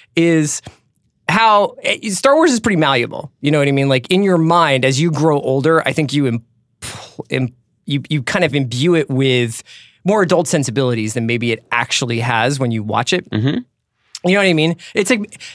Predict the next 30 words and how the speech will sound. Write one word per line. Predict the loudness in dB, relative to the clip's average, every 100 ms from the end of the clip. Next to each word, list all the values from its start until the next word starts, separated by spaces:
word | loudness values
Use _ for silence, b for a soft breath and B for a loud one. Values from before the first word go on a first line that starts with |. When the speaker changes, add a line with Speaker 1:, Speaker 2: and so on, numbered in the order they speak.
| -2
Speaker 1:
there's | 0 2
lots | 2 0
of | 0
really | 2 2
goofy | 0 -4 -4 -4 -4
shit | -2 0 -2 0
in | 0
there | 0
for | -2 -10
kids, | -2 -2 -2 -2
Speaker 2:
Mm-hmm. | 0 0 0
Speaker 1:
but, | 0
like, | 0 -2
in | -2
your | 0 0
mind, | 0 0
you're | -2
like, | -6 -10
"Oh, | -12 -12
this | -14
is | -16
about | -18 -18
a |
guy, | -16 -16 -16
and |
he's, | -18 -20
like, | -16
his | -18
father | -18 -12 -12 -12 -16 -18
has | -18